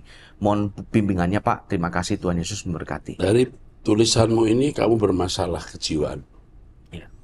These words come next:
Speaker 2: Kamu harus dilayani secara pribadi.
Speaker 1: Iya.
Speaker 2: Sebenarnya <clears throat> kamu menghadapi perundungan itu mampu mengatasinya.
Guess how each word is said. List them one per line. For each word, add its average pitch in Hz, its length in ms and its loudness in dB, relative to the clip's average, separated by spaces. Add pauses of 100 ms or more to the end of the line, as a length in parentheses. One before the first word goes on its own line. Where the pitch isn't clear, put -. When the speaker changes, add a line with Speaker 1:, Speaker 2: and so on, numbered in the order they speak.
(960)
Speaker 2:
Kamu 104 200 2 (120)
harus - 160 -6
dilayani 90 400 4
secara 85 320 -2
pribadi. 73 640 -4 (160)
Speaker 1:
Iya. - 160 -18 (3000)
Speaker 2:
Sebenarnya 113 960 2 (320)
<clears throat> - 1600 -10
kamu 110 260 4 (140)
menghadapi 95 640 2
perundungan 95 560 0
itu 110 640 2 (960)
mampu 98 400 2
mengatasinya. 82 960 -4